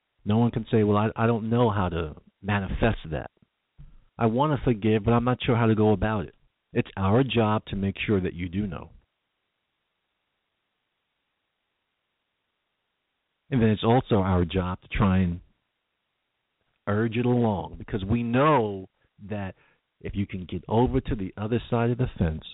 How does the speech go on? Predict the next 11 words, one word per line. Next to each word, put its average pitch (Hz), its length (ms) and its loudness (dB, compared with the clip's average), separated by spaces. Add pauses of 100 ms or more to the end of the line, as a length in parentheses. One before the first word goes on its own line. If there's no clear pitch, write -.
(800)
if 82 80 -4
you 92 100 4
can 82 220 -4
just 151 480 2
get 156 120 -4
over 151 200 0
to 147 140 -4
the 139 120 0
other 143 260 -4
side, 87 360 0 (920)
that 90 260 2